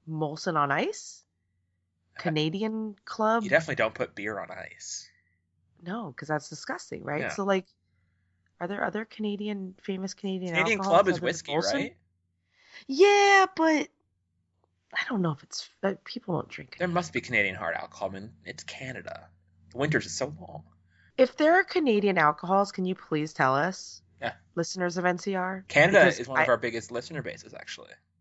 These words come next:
Speaker 1: Yeah, so, like,
Speaker 2: Yeah.
Speaker 1: if, if Jimmy Connors were to craft that tweet, what would it read?
Speaker 2: Yeah, that's a good, good question.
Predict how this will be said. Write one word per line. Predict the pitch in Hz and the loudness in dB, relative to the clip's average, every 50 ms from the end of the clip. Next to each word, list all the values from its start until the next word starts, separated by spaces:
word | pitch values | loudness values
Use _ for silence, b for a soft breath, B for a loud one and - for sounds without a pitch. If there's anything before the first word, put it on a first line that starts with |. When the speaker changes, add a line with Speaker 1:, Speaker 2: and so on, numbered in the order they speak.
| _ _ _ _ _ _ _ _ _ | _ _ _ _ _ _ _ _ _
Speaker 1:
Yeah, | 214 262 240 170 - - - - | 2 4 6 6 6 4 0 -8
so, | - - 226 214 | -4 0 2 4
like, | 208 214 202 196 220 | 6 6 4 4 2
Speaker 2:
Yeah. | |
Speaker 1:
if, | 196 - | -4 -2
if | - 214 196 - | -2 -2 -2 0
Jimmy | - 247 254 262 247 | 2 2 4 2 2
Connors | - - 226 214 208 185 180 | 4 6 4 6 4 2 -2
were | 180 | -2
to | 170 160 | -4 -4
craft | - - - 202 196 185 185 - - | -6 -4 2 4 4 4 4 0 -4
that | - 139 151 - - | -6 -6 -6 -6 -12
tweet, | - - - 185 165 - - _ - - _ _ _ _ _ _ _ _ _ _ _ _ _ _ _ _ _ _ _ | -20 -16 -14 -14 -14 -14 -16 _ -20 -20 _ _ _ _ _ _ _ _ _ _ _ _ _ _ _ _ _ _ _
what | - 156 180 196 - - | -6 -2 -2 -2 0 -2
would | 180 156 131 | -4 -4 -4
it | - - _ _ - | -6 -8 _ _ -16
read? | 147 147 143 131 - - - - - _ _ _ _ _ | -12 -10 -10 -10 -10 -12 -16 -20 -20 _ _ _ _ _
Speaker 2:
Yeah, | 107 101 - - _ _ | -16 -16 -16 -16 _ _
that's | _ - - | _ -18 -12
a | - | -8
good, | 147 139 - | -8 -8 -8
good | - - 139 135 | -8 -10 -6 -4
question. | - 143 135 - - - 98 | -2 -2 -2 -4 -6 -10 -12